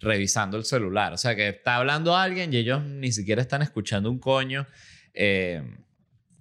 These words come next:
es que los políticos son terribles, ¿no? Qué impresionante como ver esto que Bélgica, que es un país que uno diría, bueno,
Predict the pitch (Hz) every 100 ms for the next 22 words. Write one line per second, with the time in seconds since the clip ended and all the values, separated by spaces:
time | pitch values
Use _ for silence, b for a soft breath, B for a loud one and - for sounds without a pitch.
0 | - - _ _ - - 120 127 107 95
1 | 87 - 123 98 90 110 117 127 98 82
2 | 113 113 101 95 131 143 110 98 120 139
3 | 110 98 98 101 113 139 120 92 82 90
4 | 135 120 92 - - 82 107 113 120 120
5 | 117 - 135 117 90 - B B B 110
6 | 113 120 107 110 110 127 101